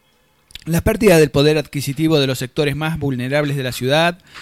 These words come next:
la reducción del presupuesto nacional en salud y la desarticulación de programas sanitarios como el Remediar, el Cunita,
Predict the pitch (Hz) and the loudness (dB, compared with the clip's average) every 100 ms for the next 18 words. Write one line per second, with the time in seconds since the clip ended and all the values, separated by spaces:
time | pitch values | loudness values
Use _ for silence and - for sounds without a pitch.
0 | - - 143 139 139 - 190 185 156 143 | -12 -2 -2 0 -2 2 2 2 0 -2
1 | 135 131 151 - 135 120 131 135 127 123 | -4 -2 -2 -2 -4 -4 -4 -4 -6 -4
2 | 131 160 156 - - _ _ _ _ - | 2 4 2 -2 -20 _ _ _ _ -4
3 | 147 143 135 151 139 139 147 135 190 196 | 0 0 0 -2 -4 -2 0 0 2 2
4 | 170 135 131 147 151 135 135 127 123 156 | 2 -2 0 -2 -2 -4 -6 -6 -2 0
5 | 156 143 123 117 120 117 131 156 156 151 | 0 -2 -6 -6 -6 -4 0 2 2 0
6 | 135 - 127 123 123 139 160 151 139 127 | -4 -10 -10 -8 -6 -4 -2 -2 -2 -4